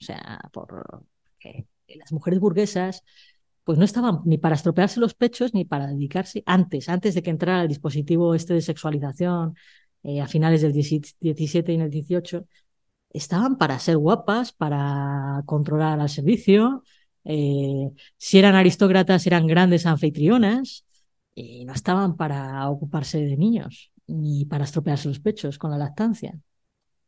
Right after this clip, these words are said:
Y además los maridos lo entendían perfectamente. Si los niños morían, como eso estaba naturalizado, pues bueno, podía producir algo de dolor, algo de dolor, pero tampoco mucho, ¿eh? Eh, esto se ve muy claramente en esa práctica de dejar, que era generalizada,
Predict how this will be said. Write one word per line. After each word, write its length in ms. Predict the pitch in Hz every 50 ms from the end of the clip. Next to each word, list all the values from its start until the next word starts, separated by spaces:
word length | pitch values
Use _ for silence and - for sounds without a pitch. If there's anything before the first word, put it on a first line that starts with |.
| _ _ _ _ _ -
Y 140 | 175 165 156
además 280 | 143 147 147 151 156
los 100 | 170 180
maridos 320 | 175 165 147 151 175 208 190
lo 60 | 175
entendían 400 | 147 147 156 143 147 156 165 151
perfectamente. 680 | 143 147 139 147 143 143 151 156 202 208 - - 131 127 _ - - - - - _
Si 160 | - - 180
los 140 | 165 170 156
niños 300 | 170 226 254 277 262 202
morían, 480 | 220 233 240 269 262 233 226 233 240 -
como 140 | - 165 170
eso 100 | 165 214
estaba 320 | 185 165 196 190 190 190
naturalizado, 760 | 185 185 180 - 185 180 180 175 175 - 208 196 196 196 190
pues 180 | - - 151 139
bueno, 260 | 190 185 170 160 151
podía 340 | - 160 151 156 170 175 170
producir 420 | 180 185 185 180 - 196 202 190
algo 220 | 175 156 151 151 143
de 80 | 143
dolor, 340 | 139 139 151 190 196 - _ _ _ -
algo 240 | 180 202 208 175 151
de 60 | 147
dolor, 360 | 143 143 151 175 202 - _ _ _ _
pero 520 | - 147 135 123 117 - - - - - - _ - - _ _ _ _ _ _ -
tampoco 300 | 143 139 143 160 170 170
mucho, 280 | 151 160 165 - 151 -
¿eh? 100 | - 233 - _ _ _ _ _ _ _ _ _ _ _ _ _ _ _ _ _ _ _ _ _ _ - -
Eh, 380 | 170 165 165 156 156 151 156 -
esto 240 | 190 175 - 240 214
se 140 | 214 220
ve 100 | 214 214
muy 140 | 202 208 208
claramente 580 | 208 208 202 196 196 202 208 202 202 - 214 208
en 60 | 196
esa 240 | 196 190 - 196 185
práctica 560 | - 190 196 - _ - 190 175 - 190 185
de 140 | 180 170 156
dejar, 400 | 151 156 151 - - 185 180 180
que 120 | - - 170
era 100 | 170 160
generalizada, 720 | - 170 156 147 143 143 147 143 180 175 170 165 156